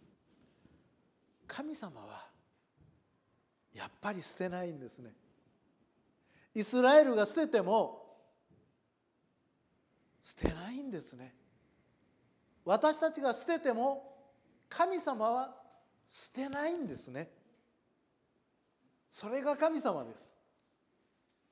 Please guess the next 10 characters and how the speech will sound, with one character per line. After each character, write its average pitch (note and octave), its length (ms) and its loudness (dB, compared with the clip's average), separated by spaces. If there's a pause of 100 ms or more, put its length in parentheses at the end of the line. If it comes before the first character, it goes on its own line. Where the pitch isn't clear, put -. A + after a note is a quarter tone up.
(600)
私 C#3 260 -12
た - 120 -12
ち B2+ 100 -16
は A#2 160 -16 (840)
そ - 260 -12
ん B3+ 120 -20
な G#3+ 120 -16
神 B3 220 -16
様 D#3+ 300 -10
の G#2+ 140 -20